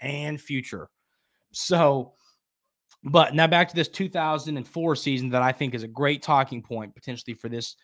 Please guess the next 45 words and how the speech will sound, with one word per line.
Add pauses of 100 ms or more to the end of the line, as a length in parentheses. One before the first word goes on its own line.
(180)
two
thousand
twenty-three
Aggie
rushing
attack. (1080)
Once
again,
four
guys
with
twenty
or
more
carries. (560)
But
more
impressive
than
that
is
the
yards
of
those
four
guys
that
had
twenty
or
more
carries. (920)
Nine
hundred
and
thirty-eight
yards
for
the
leading
rusher
on
that
team.